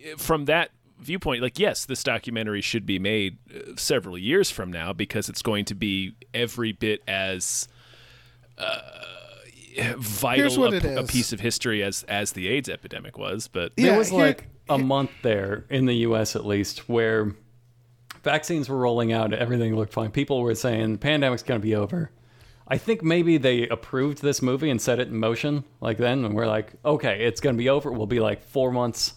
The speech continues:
Speaker 3: outside of it by the time this comes out."
Speaker 2: Right.
Speaker 3: And then they just had no choice but to steamroll ahead and be like,
Speaker 2: Yeah.
Speaker 3: "Release it during the <laughs> pandemic," and be like, "Uh?"
Speaker 2: Right.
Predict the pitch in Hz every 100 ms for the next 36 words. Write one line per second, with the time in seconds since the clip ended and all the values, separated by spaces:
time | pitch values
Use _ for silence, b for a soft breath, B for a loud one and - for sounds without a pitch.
0 | - 120 - 135 113 110 113 107 107 113
1 | 107 104 - 107 101 104 101 - - b
2 | b b b - - 190 185 131 127 139
3 | 127 123 131 - 117 120 113 117 107 110
4 | 95 - - 165 113 - - 117 104 107
5 | 107 104 104 87 - 117 117 117 170 151
6 | 127 120 120 139 139 120 113 131 127 123
7 | - - 214 - 135 120 113 107 - 180
8 | - - 143 208 262 381 349 165